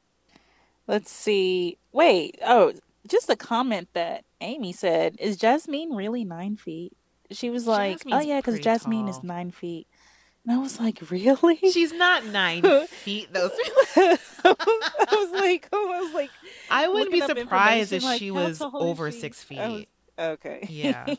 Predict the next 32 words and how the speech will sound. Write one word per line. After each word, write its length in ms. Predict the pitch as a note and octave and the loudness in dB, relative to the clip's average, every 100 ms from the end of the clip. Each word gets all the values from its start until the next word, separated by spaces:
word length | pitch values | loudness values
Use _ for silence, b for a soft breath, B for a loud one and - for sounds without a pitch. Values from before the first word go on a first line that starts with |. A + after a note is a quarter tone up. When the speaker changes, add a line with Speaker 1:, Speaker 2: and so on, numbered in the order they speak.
| - | -8
Speaker 2:
yeah. 340 | C#4+ D3 B2 D3 D3 | -8 -8 -10 -12 -16
Speaker 1:
<laughs> 240 | - - _ - | -16 -18 _ -10
Speaker 2:
Yeah. 220 | G3+ F#3 - | -8 -8 -8
Speaker 1:
<laughs> 0 | - B B B B B D#4+ _ - | -10 B B B B B -16 _ -6
Anyway, 580 | - F#3+ E3+ D#3 D3 D3+ | 0 2 4 4 4 2
I, 420 | D#3+ F3 - D3+ D#3 | 0 -2 -4 -4 -2
I 40 | |
just 160 | D#3 - | -6 -8
got 240 | D3+ - | -10 -8
sidetracked 720 | - D#3+ - G#3 - D#3 - | -6 -6 -4 -6 -6 -10 -10
by 240 | G3 E3+ | -6 -4
that. 340 | E3 D#3+ - - | -6 -8 -10 -10
Speaker 2:
Also 320 | - B3+ F#4 | -2 0 0
compared 580 | F#4 C#4+ A#3+ G#3+ G#3 G#3 | -6 -6 -4 -2 -2 -4
to 480 | - G3 F3 E3+ D#3+ - | -8 -8 -6 -6 -8 -10
Amy, 580 | C#3+ C#3 B2 A#2+ B2 C3 | -12 -12 -12 -14 -16 -10
and 140 | E3+ F3+ | -6 -4
I 100 | G3 | -4
think 180 | G#3 F#3+ | -8 -10
compared 340 | F#3+ F#3 E3+ | -12 -8 -8
to 80 | E3 | -10
the 100 | D#3 | -12
other 140 | D3+ | -12
models, 320 | C#3+ C#3+ B2+ - B B B | -12 -10 -12 -14 B B B
I 80 | G3 | -6
know 160 | A3 A3+ | -4 -4
Monique 420 | G3+ F3 F3+ G3 | -4 -6 -8 -8
is 160 | F3+ D#3+ | -12 -12
extremely 640 | D3+ - - D#3+ D#3+ D#3 | -12 -12 -12 -14 -14 -14
tall. 480 | - D3 C#3+ F3 G#3+ _ _ _ _ _ _ _ | -12 -10 -8 -12 -14 _ _ _ _ _ _ _
So 360 | - E3 E3 | -8 -4 -2
is, 240 | E3 E3 | -2 -4